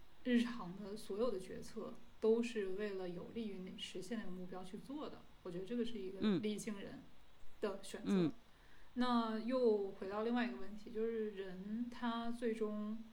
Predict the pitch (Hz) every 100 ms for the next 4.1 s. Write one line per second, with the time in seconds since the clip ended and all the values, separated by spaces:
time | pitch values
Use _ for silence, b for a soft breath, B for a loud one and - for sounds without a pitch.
0 | - 202 190 190 - - - - - -
1 | - 214 214 - - - b b - -
2 | 240 247 240 233 - - - 226 220 226
3 | 233 226 233 240 240 226 226 233 202 202